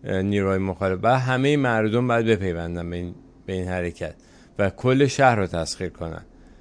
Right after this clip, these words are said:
نه اینکه یه خیابونی، یه قسمتی رو تسخیر، نه، کل شهر باید تسخیر بشه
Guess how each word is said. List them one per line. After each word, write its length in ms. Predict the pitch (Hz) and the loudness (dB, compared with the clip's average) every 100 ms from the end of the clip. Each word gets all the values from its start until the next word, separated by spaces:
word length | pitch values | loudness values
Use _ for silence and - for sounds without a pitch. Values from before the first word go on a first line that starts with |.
| - - - | -20 -18 -2
نه 60 | 113 | 2
اینکه 220 | 120 107 | 2 2
یه 180 | 98 90 | 0 -2
خیابونی، 640 | - 98 85 87 90 85 | -2 -2 0 -2 -2 -2
یه 160 | 87 85 | -2 -2
قسمتی 480 | 85 - 87 78 | -4 -6 -8 -6
رو 60 | 85 | -6
تسخیر، 360 | 82 80 - 101 | -8 -8 -10 -10
نه، 80 | |
کل 320 | 87 127 131 127 | -6 -4 -2 0
شهر 240 | 131 120 | 2 2
باید 160 | 113 110 | 2 0
تسخیر 440 | 104 90 - 120 | -2 -2 -4 -4
بشه 340 | 127 - 131 | -4 -2 -4